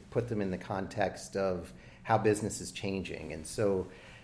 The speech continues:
the opportunity to spend what was a, effectively a day and a half with, um, fourteen really excellent students, mixture of first year, second year, E M B A,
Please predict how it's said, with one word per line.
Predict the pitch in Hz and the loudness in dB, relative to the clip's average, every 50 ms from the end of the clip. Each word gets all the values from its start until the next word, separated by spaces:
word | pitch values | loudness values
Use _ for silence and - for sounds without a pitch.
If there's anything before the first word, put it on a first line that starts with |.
| - - | -8 0
the | - 117 113 | 6 8 8
opportunity | 117 117 117 110 - - 131 120 113 107 104 | 8 8 6 2 2 2 4 4 4 4 2
to | 95 98 | 2 0
spend | - - - 113 104 101 101 98 95 | -2 0 0 2 2 2 2 2 2
what | 98 95 | 2 4
was | 98 98 90 95 | 4 2 2 2
a, | 98 92 92 92 | 2 2 2 2
effectively | 95 - - 113 - - 107 95 101 95 95 | 0 2 2 2 2 2 0 2 2 4 4
a | 92 | 4
day | 90 95 95 92 | 4 2 2 2
and | 90 | 2
a | 92 87 | 0 0
half | 95 95 92 92 92 90 - - - - | 0 -2 0 0 0 -2 -4 -10 -6 -2
with, | 101 95 90 87 - - - - - 82 | 0 2 2 0 -2 -6 -12 -10 -8 -8
um, | 80 85 85 73 - - | -6 -6 -8 -12 -12 -14
fourteen | - - 110 110 107 - - 117 107 104 101 98 | -8 -2 0 0 0 0 -2 -2 -2 0 0 0
really | 95 95 98 98 101 98 98 | 0 2 2 4 4 4 4
excellent | 95 95 - - - 107 92 92 - | 2 0 0 -2 -4 -4 -4 -4 -6
students, | - - 101 98 98 95 - - | -8 -6 -4 -4 -4 -6 -6 -4
mixture | 110 98 98 - - - - 110 104 101 | -2 -2 -2 -2 -4 -8 -4 0 0 0
of | 87 - | 0 0
first | - - 101 101 98 - - | -2 0 0 0 0 -2 -4
year, | 98 101 95 | -4 -4 -4
second | - - 92 92 - - 104 95 | -2 -2 -4 -4 -4 -4 -6 -6
year, | 101 101 101 98 95 - | -4 -4 -4 -4 -4 -4
E | - 101 101 | -4 -6 -4
M | 104 101 98 | -4 -4 -4
B | 98 95 95 | -2 0 2
A, | 95 95 95 98 95 92 92 - | 2 2 2 2 2 0 -2 -4